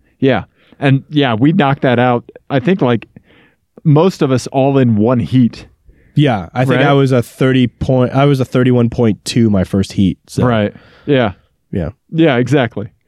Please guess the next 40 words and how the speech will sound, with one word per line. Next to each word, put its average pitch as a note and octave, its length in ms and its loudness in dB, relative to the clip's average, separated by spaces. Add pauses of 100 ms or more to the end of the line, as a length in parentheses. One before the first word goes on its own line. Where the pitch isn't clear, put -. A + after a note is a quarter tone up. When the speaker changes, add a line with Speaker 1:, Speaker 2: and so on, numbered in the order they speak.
(120)
Speaker 1:
Yeah, C3+ 140 0
Speaker 2:
It G2+ 60 -4
was G2 100 -10
Speaker 1:
done. C#3+ 380 -2
Qualified. E3 580 0
Speaker 2:
I E3 80 2
was E3 220 2
worried D#3 260 4
that C#3 100 0
we C3+ 120 2
weren't B2+ 240 2
going A#2+ 220 2
to, A2 160 2
and G#2 100 2
then G2+ 380 0
we G#2+ 180 2
were G2 100 2
instantly G2 600 0
like, F#2 240 2
"Oh, G2 100 0
yeah, E2 140 0
we E2 140 -6
d-, - 140 -12
we E2+ 140 -10
were D#2+ 300 -12
fine." - 320 -14
Speaker 1:
Right, D3+ 280 0 (360)
right. B2 360 0
I D#3 140 -2
wasn't E3 340 0
worried C3+ 420 2
at A#2+ 180 -2
all. G#2 200 -2 (480)
That's C3 220 -2
Speaker 2:
Yeah. - 80 -4
Speaker 1:
the D#3 100 2
differences C3 560 0
in A#2+ 140 2
our A2+ 100 0
confidence. G#2 600 -4